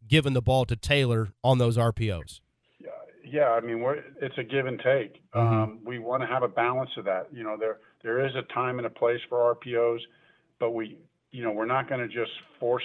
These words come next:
Speaker 2: it all the time to Jonathan. Um, you know, he, we're still gonna get him a lot of touches in the game. Um, we're gonna try to get him the, the ball in optimal situations. But then, like I, when I was talking with the media today,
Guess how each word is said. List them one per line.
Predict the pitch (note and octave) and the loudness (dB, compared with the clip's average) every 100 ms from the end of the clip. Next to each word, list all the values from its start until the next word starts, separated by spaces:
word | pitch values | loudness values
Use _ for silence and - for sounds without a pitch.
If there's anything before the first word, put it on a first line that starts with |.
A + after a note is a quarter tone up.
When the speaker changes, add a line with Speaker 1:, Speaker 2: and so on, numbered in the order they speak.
| B2 | -6
Speaker 2:
it | A2+ | -4
all | A2+ | -2
the | G#2+ | -2
time | - A#2 A#2 | -4 -4 -4
to | A2 | -6
Jonathan. | G#2 A2+ C3 - - A2 - | -4 -4 -4 -8 -14 -16 -10
Um, | A2 G2+ G2 _ _ _ _ _ _ _ _ - | -4 -4 -6 _ _ _ _ _ _ _ _ -16
you | B2 A2+ | -8 -2
know, | A2 G#2+ | -2 -2
he, | A2 B2 | -8 -12
we're | A2 | -12
still | - C#3 | -2 -2
gonna | C3+ B2+ | 0 -4
get | A2+ A#2+ | -2 -2
him | A#2 | 0
a | A2+ | 2
lot | A2+ | 2
of | A2 - | 2 -2
touches | A#2+ A#2+ A#2 G2 | -2 -2 -6 -10
in | G#2+ | -10
the | G2+ | -10
game. | A2 A#2 A#2 A#2 _ _ _ _ - | -6 -6 -6 -10 _ _ _ _ -6
Um, | G#2 G#2 G2 G2 _ _ _ | -2 -2 -4 -8 _ _ _
we're | A#2 | -14
gonna | G#2+ A#2+ | -8 -8
try | G#2 B2+ A2+ | -2 0 0
to | F#2+ | -2
get | A#2 A#2 | 0 0
him | A2+ A2 - | 0 -8 -12
the, | A#2 F#2+ _ _ - | -12 -12 _ _ -12
the | A2+ | -4
ball | A2+ A2+ A2+ | 2 6 6
in | G#2+ | 4
optimal | G#2+ A2+ - A2 G#2 | 0 -2 -4 -6 -6
situations. | A#2+ - A#2 A2 A2+ B2+ A#2 - - _ - | -10 -10 -4 -4 -4 -10 -14 -18 -20 _ -6
But | B2+ | 0
then, | D3+ C#3 | 0 4
like | C3 C3 | 2 4
I, | A#2+ | 2
when | A#2 A#2+ | 2 -2
I | A#2+ | -2
was | A2 | 0
talking | B2 A#2+ A#2+ | 0 0 -4
with | A2 | -14
the | |
media | A2 A#2+ C#3+ | -14 -10 -10
today, | G#2+ F2 F2+ | -10 -10 -10